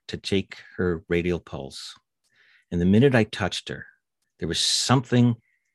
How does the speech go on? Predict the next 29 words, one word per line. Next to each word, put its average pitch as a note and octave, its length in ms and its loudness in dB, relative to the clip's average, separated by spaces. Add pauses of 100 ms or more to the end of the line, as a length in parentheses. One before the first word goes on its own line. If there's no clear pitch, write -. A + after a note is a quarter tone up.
(100)
that F2+ 140 -6
shifted - 520 -2
in E2 140 -4
me D#2+ 360 -8 (340)
that E2 100 -6
said, F2 380 -4 (540)
"This G2 500 -2 (160)
is E2+ 200 -10 (100)
what E2+ 240 -4 (340)
I E2+ 140 -8
need D#2 340 -8
to - 80 -20
be D2+ 100 -10
doing. C#2 300 -14 (1800)
This - 260 -4
is D#2+ 160 -10
what D#2+ 120 -8
I D#2+ 60 -6
needed D#2+ 280 -8
to - 40 -20
be - 120 -14
doing." D#2 320 -18 (320)
Like, - 120 -16 (160)
it - 160 -20
just - 260 -6
felt F#2 380 -12
so G#2 720 -6
right. F2 440 -10 (1400)
And F2 520 -4